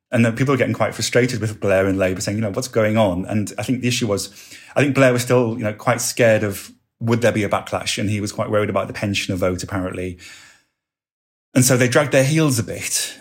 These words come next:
And then they did try to get it overturned in the year two thousand, but then they got this massive amount of opposition in the House of Lords. And it was led by Baroness Young, Janet Young,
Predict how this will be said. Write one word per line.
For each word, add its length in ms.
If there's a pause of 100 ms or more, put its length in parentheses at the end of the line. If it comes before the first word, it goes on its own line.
(100)
And 140
then 100
they 140
did 180
try 380
to 80
get 120
it 320
overturned 680
in 400
the 60
year 120
two 160
thousand, 800 (140)
but 120
then 140
they 100
got 200
this 120
massive 400
amount 280
of 60
opposition 400
in 80
the 120
House 220
of 120
Lords. 600
And 120
it 60
was 140
led 180
by 460 (500)
Baroness 460
Young, 580
Janet 300
Young, 400